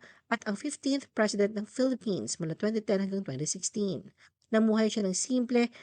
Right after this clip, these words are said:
matapos ang kanyang termino. Pumanaw siya noong June twenty-four, twenty twenty-one dahil sa komplikasyon ng diabetes. Ayon kay Chris,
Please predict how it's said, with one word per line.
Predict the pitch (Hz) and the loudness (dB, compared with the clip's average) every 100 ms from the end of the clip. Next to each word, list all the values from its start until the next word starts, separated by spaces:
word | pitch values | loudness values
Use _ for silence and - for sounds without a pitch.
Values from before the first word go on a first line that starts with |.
| - | -8
matapos | 240 240 226 220 | -2 0 2 0
ang | 226 | -2
kanyang | 214 208 208 | -2 -2 0
termino. | 233 220 214 220 160 147 - - _ - | 0 2 2 0 0 -4 -16 -20 _ 0
Pumanaw | 208 202 208 | 4 6 4
siya | 202 180 | 4 0
noong | 156 147 | -2 -2
June | 214 220 214 | 0 0 2
twenty-four, | 208 202 - 202 202 - _ | 2 2 2 2 2 -8 _
twenty | 285 302 | 0 0
twenty-one | - 233 226 202 196 196 | 0 0 0 0 0 -2
dahil | - 196 | -4 -4
sa | - | -4
komplikasyon | 180 175 147 - 185 190 | -4 -4 -4 -2 -2 0
ng | 185 | 2
diabetes. | 185 170 160 151 110 69 - - _ _ _ _ 202 | 2 0 -6 -8 -10 -8 -10 -12 _ _ _ _ 2
Ayon | 202 | 4
kay | 175 147 | 2 -2
Chris, | - 175 254 | -2 0 2